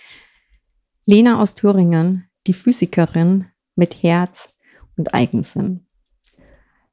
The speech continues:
Laura aus München, ein wahres Energiebündel und eine gute Kuchenbäckerin.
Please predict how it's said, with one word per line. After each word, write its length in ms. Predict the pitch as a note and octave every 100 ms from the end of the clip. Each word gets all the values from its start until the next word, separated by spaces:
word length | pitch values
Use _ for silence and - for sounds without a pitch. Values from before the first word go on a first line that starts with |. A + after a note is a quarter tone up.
| _
Laura 360 | F3+ G3 B3+ C4
aus 220 | G#3 G3+
München, 720 | F#3 F#3 F#3+ - F#3+ F#3+ F#3+ - _ _
ein 360 | E3+ E3+ E3 D#3+
wahres 840 | D#3+ E3+ F3 F3 F3 - - - _ -
Energiebündel 1080 | E3 D#3 E3+ G3 D#3+ D3+ D#3+ E3 E3 G3 - _ _ _ _ _ _ _ _ _ _ _
und 200 | G3+ -
eine 200 | D#3 D#3+
gute 240 | E3+ E3+
Kuchenbäckerin. 960 | F3 - E3 D3+ D#3+ - D3 - - -